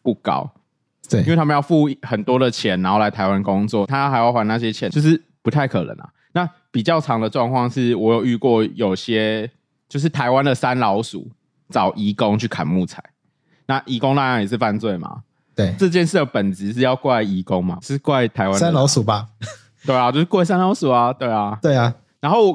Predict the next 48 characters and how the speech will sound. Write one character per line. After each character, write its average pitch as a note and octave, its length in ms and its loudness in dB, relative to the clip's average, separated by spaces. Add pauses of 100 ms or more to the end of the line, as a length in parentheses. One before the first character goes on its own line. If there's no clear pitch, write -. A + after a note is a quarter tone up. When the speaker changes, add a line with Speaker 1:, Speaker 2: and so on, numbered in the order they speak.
(120)
Speaker 1:
回 D3+ 180 0
到 F3 160 4
刚 E3 140 2
刚 E3 80 2
盘 C#3+ 140 0
查 B2+ 140 2
的 A#2 60 4
问 C#3 120 2
题 B2 140 2
是， C3 240 0 (200)
因 F3+ 100 4
为 G#3+ 100 4 (520)
如 E3+ 180 4
果 F3 180 2
单 C#3+ 240 0
看 C#3+ 440 -2
那 C3+ 100 -2
个 C3 140 0
入 C3+ 120 2
出 C3+ 160 -2
国 A2 300 2
移 A2 80 -2
民 G#2+ 180 0
法 G#2 140 0
的 F2+ 120 -2
规 G#2+ 280 0
定 G#2+ 220 -4
的 F2 160 -6
话， G#2+ 360 0 (280)
要 D#3+ 120 2
执 A#2+ 260 -2
行 A2+ 220 -2
这 B2 80 -2
些 A#2 220 2
入 B2 160 2
出 A#2+ 100 0
国 G#2 140 0
查 F#2+ 260 -2
验 G#2 160 2
的 G#2 140 0
人， F#2+ 320 -4
其 G2+ 180 -2
实 G#2 60 -2
是 C3 160 2
入 C#3 320 4
出 A#2 240 0
国 F2+ 220 -2
跟 G2+ 340 0